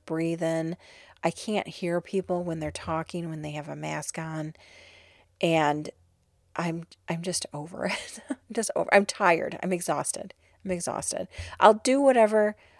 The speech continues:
I am told to do, but I, I am happy to see them going away. And I went into court and they were just recommended. So I took my mask off, and I would say about half of the people had their masks off. And then,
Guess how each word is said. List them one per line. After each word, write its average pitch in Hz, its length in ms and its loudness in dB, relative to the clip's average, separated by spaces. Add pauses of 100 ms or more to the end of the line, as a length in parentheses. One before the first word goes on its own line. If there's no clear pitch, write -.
I 185 60 2
am 175 140 2
told 180 340 2
to 180 80 -2
do, 165 440 0 (380)
but 165 340 4 (240)
I, 180 240 0 (180)
I 185 60 2
am 185 140 2
happy 175 460 0
to 170 80 -6
see 156 200 -6
them 156 160 -6
going 143 260 -6
away. - 340 -8 (380)
And 190 100 2
I 180 80 2
went 190 220 4
into 214 160 0
court 202 480 -2 (120)
and 175 160 -2
they 170 100 -2
were 165 100 -2
just 165 220 -6
recommended. 156 640 -6
So - 100 -4
I 180 60 -2
took - 240 -8
my 170 120 -6
mask 143 380 -8
off, - 280 -8
and 202 180 -2 (400)
I 466 140 2
would - 100 -12
say 277 220 6
about 196 420 2 (200)
half - 440 -2
of 185 80 -4
the 175 60 -8
people 156 360 -10
had 151 200 -12
their 139 100 -10
masks - 380 -6
off. - 280 -12 (1800)
And 208 260 4
then, 208 380 4